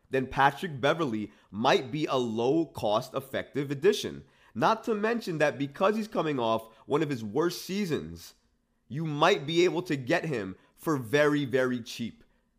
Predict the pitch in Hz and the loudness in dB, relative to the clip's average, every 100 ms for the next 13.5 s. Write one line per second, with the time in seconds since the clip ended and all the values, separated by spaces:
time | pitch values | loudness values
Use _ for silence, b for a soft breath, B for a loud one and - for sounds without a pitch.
0 | _ _ _ 120 131 131 - 190 202 120 | _ _ _ 2 2 0 -2 4 6 4
1 | - - b b 151 143 139 135 160 160 | 0 -12 b b -2 0 0 0 0 0
2 | 190 - 185 185 190 196 139 113 - B | -2 -2 0 2 2 0 -4 -6 -8 B
3 | _ - 190 185 143 135 147 143 139 139 | _ 2 4 4 0 2 2 2 2 2
4 | 131 120 117 123 120 87 78 - b b | 2 0 0 -4 -4 -8 -12 -16 b b
5 | 131 135 147 139 - B 143 226 220 202 | -6 2 2 2 -4 B 4 6 6 4
6 | 214 190 185 180 165 143 160 160 160 143 | 4 4 4 2 0 2 2 2 -2 -2
7 | 135 120 - 92 101 87 85 98 160 151 | 0 0 0 -6 -6 -6 -8 -4 0 2
8 | 170 160 131 - 147 147 147 147 139 135 | 2 0 -6 -6 2 2 2 -2 -2 -2
9 | 120 127 123 - B - 131 127 131 127 | -2 -2 -4 -10 B 0 2 2 2 0
10 | 120 95 127 - 151 123 110 - 120 117 | -2 0 0 0 -4 -2 -4 -2 -2 -2
11 | - b 113 139 131 135 127 117 95 117 | -14 b 0 2 2 0 0 -2 0 -2
12 | - - _ - 160 156 - 135 117 120 | -2 -14 _ -4 -4 -4 -6 -4 -4 -6
13 | 104 82 58 73 | -6 -8 -10 -18